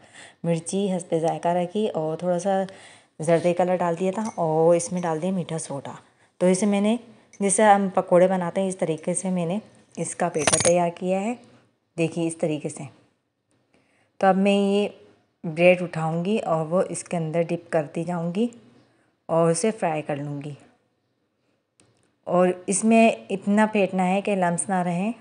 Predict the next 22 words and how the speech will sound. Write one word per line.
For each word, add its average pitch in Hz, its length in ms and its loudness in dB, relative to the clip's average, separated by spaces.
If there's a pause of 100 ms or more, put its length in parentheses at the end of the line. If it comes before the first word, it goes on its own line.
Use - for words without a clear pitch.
(200)
गुठलियाँ 180 360 0
ना 185 140 2
बने। 185 280 -2 (720)
देखिए, 165 300 -4
इस 160 160 -8
तरीके 160 300 -6
से। 185 180 -10 (1400)
और 175 220 6
दूसरी 196 300 0
तरफ 220 200 2
मैंने 214 360 0 (100)
फ्राई, 170 280 2
उम, 170 360 -4 (1600)
मैंने 185 320 2
ऑयल 165 300 0
रख 180 240 2
दिया 202 140 2
था 220 220 -4
गरम 180 260 -4
करने 175 240 -2
के 180 100 -4
लिए 190 280 -2